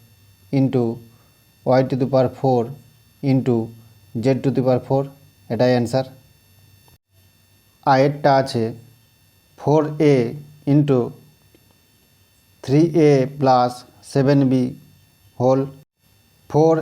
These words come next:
এ দিয়ে থ্রি এ কে প্রথমে গুণ করতে হবে, আবার প্লাস ফোর এ দিয়ে সেভেন বি কে পরে গুণ করতে হবে, তাহলে সমান ফোর এ into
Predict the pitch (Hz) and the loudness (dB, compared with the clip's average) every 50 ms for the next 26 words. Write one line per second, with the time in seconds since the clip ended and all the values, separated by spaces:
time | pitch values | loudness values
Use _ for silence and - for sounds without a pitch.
0 | 151 - 175 156 156 170 160 147 151 143 131 123 120 - - - - - _ _ | -4 -2 2 4 4 4 4 4 4 4 4 2 0 -2 -6 -12 -20 -20 _ _
1 | _ - 131 147 165 160 165 165 139 143 151 143 139 123 143 135 143 139 143 143 | _ -2 0 2 4 4 4 2 2 2 2 0 2 0 0 0 0 2 2 2
2 | 135 123 147 147 147 151 143 147 - 160 160 165 143 151 165 175 - - - - | 2 2 2 2 2 0 -2 -2 -2 -2 0 0 0 -2 -4 -4 -8 -12 -20 -20
3 | _ _ _ _ _ _ _ _ _ _ - 143 127 135 135 127 123 113 - 147 | _ _ _ _ _ _ _ _ _ _ -4 -2 0 2 2 2 0 -2 -2 0
4 | 147 147 143 135 135 131 - - - - _ _ _ _ _ _ _ _ _ _ | 2 2 2 2 0 -4 -8 -14 -20 -20 _ _ _ _ _ _ _ _ _ _
5 | _ _ _ _ _ - - 147 160 170 156 147 156 151 156 160 147 139 143 131 | _ _ _ _ _ -4 0 0 2 2 0 0 2 2 2 2 4 4 2 2
6 | 127 123 123 - - 131 135 139 151 156 151 147 147 147 147 147 147 147 143 139 | 2 0 -2 -4 -4 0 2 2 2 4 4 4 2 2 2 0 0 2 2 2
7 | 139 135 131 143 143 139 143 143 143 - 151 143 139 139 147 165 - - - - | 2 2 2 0 0 0 0 -4 -4 -2 -2 -2 -2 -2 -6 -8 -12 -16 -20 -20
8 | _ _ _ _ _ _ _ _ _ _ _ _ _ _ _ _ _ _ _ _ | _ _ _ _ _ _ _ _ _ _ _ _ _ _ _ _ _ _ _ _
9 | _ _ _ _ - 131 123 120 120 113 113 - 139 147 143 131 120 117 117 - | _ _ _ _ -2 0 2 2 0 0 0 0 2 2 2 2 0 -2 -6 -10
10 | - - _ _ _ _ _ _ _ _ _ _ _ _ _ _ _ _ _ _ | -14 -18 _ _ _ _ _ _ _ _ _ _ _ _ _ _ _ _ _ _
11 | _ _ _ _ _ _ _ _ _ _ _ _ _ _ _ - - - 147 156 | _ _ _ _ _ _ _ _ _ _ _ _ _ _ _ -8 -2 0 2 2
12 | 170 156 165 - - 160 151 151 156 147 127 123 127 147 - - - - _ _ | 2 0 -2 -4 -2 2 2 4 4 4 2 0 -2 -6 -10 -16 -20 -20 _ _
13 | _ _ _ _ _ _ _ _ _ _ _ _ _ - 139 139 151 143 151 143 | _ _ _ _ _ _ _ _ _ _ _ _ _ -2 0 2 2 2 2 2
14 | 123 | 0